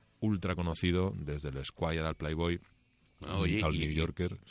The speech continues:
Speaker 2: y, y fue guionista de Popeye.
Speaker 1: Y fue guionista
Speaker 2: No,
Speaker 1: de Popeye,
Speaker 2: no nos olvidemos.
Speaker 1: exactamente.
Speaker 2: <laughs>
Speaker 1: Y, sí, sí, ha hecho, ha hecho cosas de cine, ha ganado un Oscar, de hecho, por un Oscar, por una cinta de animación.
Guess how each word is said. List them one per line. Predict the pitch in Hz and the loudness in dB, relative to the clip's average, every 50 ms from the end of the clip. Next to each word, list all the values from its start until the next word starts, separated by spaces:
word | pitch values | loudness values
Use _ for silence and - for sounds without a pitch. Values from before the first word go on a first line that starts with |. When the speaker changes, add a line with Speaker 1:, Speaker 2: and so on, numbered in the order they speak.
| - - | -18 -16
Speaker 2:
y, | 85 78 67 | -14 -12 -12
y | 76 73 | -12 -12
fue | - - 69 | -8 -8 -4
guionista | 69 71 73 76 76 78 78 - - | -4 -2 0 2 2 2 2 4 4
de | 113 104 | 2 4
Popeye. | 87 78 - - - 92 | 4 4 4 4 6 6
Speaker 1:
Y | 92 | 8
fue | 78 87 | 8 8
guionista | 85 85 80 85 80 87 87 | 8 8 6 6 4 4 4
Speaker 2:
No, | |
Speaker 1:
de | 85 78 | 2 4
Popeye, | 71 80 92 90 95 98 | 4 2 4 6 6 8
Speaker 2:
no | 98 | 8
nos | 101 - 117 | 8 8 8
olvidemos. | 131 113 107 104 92 107 - 165 | 6 6 6 6 6 6 6 6
Speaker 1:
exactamente. | 143 - 117 104 123 120 87 73 67 67 | 6 6 6 6 6 6 4 2 0 0
Speaker 2:
<laughs> | 69 - 143 135 135 - - - | -2 0 0 0 0 0 -2 -4
Speaker 1:
Y, | |
sí, | - - | -2 0
sí, | 101 104 | 4 6
ha | 120 95 | 6 6
hecho, | - - 120 - | 6 4 2 2
ha | 82 | 2
hecho | 80 - - | -2 -4 -6
cosas | - - - - 78 - | -6 -6 -6 -6 -6 -6
de | 85 80 | -6 -2
cine, | - 104 104 104 | 0 2 2 2
ha | 95 | 2
ganado | 82 85 95 107 | 2 2 2 2
un | 90 73 | 2 2
Oscar, | 90 127 - - 67 - | 2 0 0 -2 -4 -4
de | 87 | -4
hecho, | 107 - - | -4 -4 -6
por | 71 - 71 | -8 -8 -6
un | 71 | -6
Oscar, | 73 - - - 73 76 - | -6 -6 -6 -8 -8 -8 -6
por | - 76 76 | -6 -6 -4
una | 73 69 71 71 71 69 69 69 69 67 - | -4 -4 -4 -4 -4 -4 -4 -6 -8 -8 -8
cinta | - 78 71 71 | -8 -6 -6 -4
de | 73 71 | -4 -4
animación. | 71 71 73 73 - - 98 98 | -4 -4 -4 -6 -4 -2 -2 -2